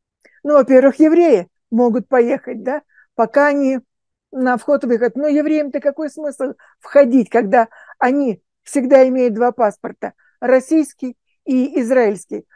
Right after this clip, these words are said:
Вряд ли из них кто отказывался от российского паспорта. Поэтому для кого это?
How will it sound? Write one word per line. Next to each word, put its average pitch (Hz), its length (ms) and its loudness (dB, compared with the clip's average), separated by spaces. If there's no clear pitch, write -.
Вряд 269 360 0
ли 254 120 -2
из 214 60 -6
них 233 140 -4
кто 254 160 -2
отказывался 254 760 -6
от 285 320 -4
российского 262 680 -2
паспорта. - 640 -6
Поэтому 320 500 4
для 269 220 2
кого 320 380 4
это? - 500 -4